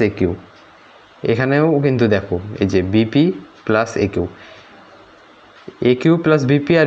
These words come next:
বিপি প্লাস একিউ একই কথা। তা-, তাহলে দেখো এটা আবার মিলে গেছে, এটা অটোমেটিক মিলে যাবে। এখানেও যা আছে এখানেও তাই আছে। তাহলে আমরা এই পুরোটা আবার কমন নিতে পারি। তাহলে এই পুরোটা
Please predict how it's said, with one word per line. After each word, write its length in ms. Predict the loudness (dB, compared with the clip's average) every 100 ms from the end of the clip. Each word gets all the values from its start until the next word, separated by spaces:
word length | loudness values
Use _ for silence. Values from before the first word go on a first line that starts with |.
| 2
বিপি 180 | 2 2
প্লাস 140 | 0 0 0
একিউ 140 | 2 2
একই 120 | 2
কথা। 140 | 2 2
তা-, 160 | 0 -2 -2
তাহলে 180 | 0 2
দেখো 140 | 2 2
এটা 100 | 2 0
আবার 140 | 0 0
মিলে 140 | 0 0
গেছে, 140 | 0 -2
এটা 100 | 0 0
অটোমেটিক 340 | 2 2 2 2
মিলে 140 | 2 0
যাবে। 180 | -2 -6 -10 -20 -20 -20 -20 -20 -8 -4
এখানেও 280 | -2 0 0 0
যা 60 | 0
আছে 120 | 0 -2
এখানেও 220 | 0 0 0
তাই 120 | 0 -2
আছে। 180 | -4 -8 -8 -20 -20 -20 -10 -4
তাহলে 200 | 0 0
আমরা 140 | 2 2
এই 40 | 0 -2
পুরোটা 380 | 0 2 2 0 -2 -6 -12 -6 0
আবার 140 | 0 0
কমন 180 | 0 0
নিতে 160 | -2 -2
পারি। 180 | -2 -4 -6 -14 -20 -20 -20 _ _ -20 -20 -20 -20 -20 -20 -20 -2
তাহলে 160 | 0 0
এই 40 |
পুরোটা 220 | 0 2